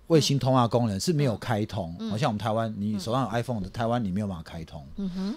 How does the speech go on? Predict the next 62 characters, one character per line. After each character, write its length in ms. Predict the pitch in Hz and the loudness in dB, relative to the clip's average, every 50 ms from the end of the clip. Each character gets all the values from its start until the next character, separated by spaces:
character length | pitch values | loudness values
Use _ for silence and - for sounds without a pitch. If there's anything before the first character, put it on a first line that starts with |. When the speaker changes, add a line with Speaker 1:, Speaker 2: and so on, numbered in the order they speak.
| - - | -8 -12
Speaker 1:
好， 160 | - - - - | -14 -14 -10 -2
那 200 | - 202 226 202 - - - - _ _ _ _ _ _ _ _ | 2 2 2 2 2 -4 -16 -20 _ _ _ _ _ _ _ _
所 200 | - - - 208 | -2 6 8 8
以 140 | 226 175 - - | 8 8 8 6
未 180 | 202 214 185 | 8 10 10
来 300 | 151 135 127 123 123 127 - | 10 10 8 6 4 0 -4
还 280 | - - - 135 135 139 | -8 -2 2 4 4 4
是 140 | - - | 4 6
要 360 | 165 160 151 147 131 110 92 - - _ | 8 10 10 10 10 8 4 -2 -14 _
Speaker 2:
嗯。 220 | - 196 180 165 160 - | -16 -16 -16 -16 -4 6
Speaker 1:
电 200 | - 208 170 147 | 8 8 8 8
信 260 | - - 160 147 139 | 6 4 4 2 2
商 460 | 120 - - 139 123 117 120 131 139 143 139 - | 2 4 4 4 6 4 2 0 -4 -6 -10 -12
Speaker 2:
嗯。 320 | 262 277 240 208 170 147 - - _ - - _ _ _ _ _ _ _ _ | -10 -8 -8 -8 -10 -12 -16 -20 _ -20 -20 _ _ _ _ _ _ _ _
Speaker 1:
愿 180 | - 156 151 147 | 4 6 6 6
意 120 | 147 143 | 4 2
提 200 | - - 127 120 | 2 2 2 4
供 160 | 127 135 135 | 4 4 4
这 100 | 127 135 | 4 2
服 320 | 120 - - 98 104 107 101 | 0 0 -2 -4 -2 -2 -4
务， 80 | 90 | -4
Speaker 2:
是。 220 | - - - - 220 | -6 -10 -6 0 2
Speaker 1:
你 80 | 139 | 2
手 160 | 160 - 131 | 4 4 2
上 140 | 117 151 151 | 2 2 2
有 100 | 123 101 | 2 2
卫 140 | 117 151 139 | 2 2 2
星 140 | 113 123 131 | 2 0 -2
手 200 | 113 104 90 90 | -2 -2 -4 -4
机 280 | - 110 110 110 110 113 - | -4 -4 -4 -4 -6 -8 -10
Speaker 2:
你 120 | - 214 202 | -10 -10 -10
才 180 | - - 202 | -8 -8 -8
能 120 | 196 196 202 | -8 -6 -6
使 160 | - - 135 | -6 -8 -8
用。 120 | 135 156 | -6 -2
Speaker 1:
才 100 | 139 135 | 2 2
能 140 | 123 127 131 | 4 4 4
使 180 | 127 - - 107 | 2 2 0 0
用。 140 | 117 107 98 | 0 0 0
Speaker 2:
对。 60 | 120 - | -4 2
Speaker 1:
但 160 | - 208 202 | 4 6 6
是 260 | 175 - 220 165 117 - _ _ _ _ _ _ _ | 6 6 2 2 0 -2 _ _ _ _ _ _ _
现 220 | - - - 220 190 | -2 2 4 4 6
在 120 | 208 202 | 6 4
没 120 | 165 143 143 | 6 4 4
有 100 | 143 107 | 2 2
不 80 | 113 | 2
代 140 | 127 147 131 | 2 2 2
表 160 | 117 107 76 | 2 0 -2
以 140 | 80 90 87 | -4 -6 -4
后 260 | 104 127 113 98 82 - _ _ | -2 -2 -2 -2 -4 -8 _ _
不 100 | - 98 | -8 -4
会 200 | 92 123 117 87 | 0 0 0 0
有， 120 | 76 69 60 65 - - | -2 -4 -10 -14 -18 -16
Speaker 2:
嗯。 100 | - 247 277 294 320 339 349 - | -14 -12 -10 -10 -10 -10 -2 2
Speaker 1:
因 160 | 151 180 214 | 4 6 6
为 80 | 190 | 6
这 140 | 160 175 170 | 6 4 2
是 100 | 139 156 | 0 0
趋 320 | 143 - - - 127 117 117 | -2 -2 0 0 2 2 2
势。 320 | - - - 120 92 76 69 - | 0 0 -2 -2 -4 -6 -8 -8
Speaker 2:
懂。 280 | - 143 139 139 160 | -10 -10 -10 -12 -14